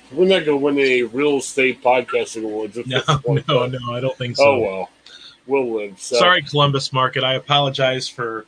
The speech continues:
Speaker 1: Yeah.
Speaker 2: you know, not, not telling people to spend all their life savings on termite-infested homes or, you know,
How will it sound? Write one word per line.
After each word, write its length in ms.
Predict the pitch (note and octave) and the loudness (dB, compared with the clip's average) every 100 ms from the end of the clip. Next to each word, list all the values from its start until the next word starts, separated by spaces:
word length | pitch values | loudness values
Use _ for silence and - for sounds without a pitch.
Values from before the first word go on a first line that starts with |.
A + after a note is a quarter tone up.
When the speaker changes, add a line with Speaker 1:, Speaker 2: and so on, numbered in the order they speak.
| _ - | _ -10
Speaker 1:
Yeah. 600 | A3 F4 E4+ A#3+ A#2+ - | 0 2 2 -2 -4 -10
Speaker 2:
you 120 | B2+ A#2+ | -10 -4
know, 280 | A#2 A2+ A2+ | -2 -4 -2
not, 300 | C3 C3 - C3 | 0 0 -2 -6
not 320 | C3+ C3+ C3+ | 0 0 0
telling 320 | C#3 C3 B2+ | -2 -2 -4
people 320 | - B2+ B2 | -4 -4 -4
to 200 | A#2+ A#2 - | -6 -8 -8
spend 360 | - - C3+ | -12 -4 -2
all 160 | B2+ B2+ | -2 -2
their 280 | B2 A#2+ A#2 | -2 -4 -2
life 240 | B2 A#2+ | -4 -4
savings 560 | - B2+ B2 A#2+ A#2 A2 | -4 -2 -2 -6 -8 -6
on 360 | A2+ A2 G#2+ - _ _ _ _ _ _ _ | -4 -4 -8 -20 _ _ _ _ _ _ _
termite-infested 920 | - C#3+ C#3 C3 A2+ - C3 - A#2+ | 0 2 2 0 -4 -2 -2 -2 -4
homes 500 | A#2 B2+ A#2+ A#2 A2+ | -2 -2 0 -6 -6
or, 500 | A2+ A2 G#2+ G#2+ G#2+ G#2 _ _ _ _ _ - | -4 -2 -4 -4 -8 -12 _ _ _ _ _ -14
you 100 | B2 | -10
know, 260 | G#2+ G#2 | -10 -12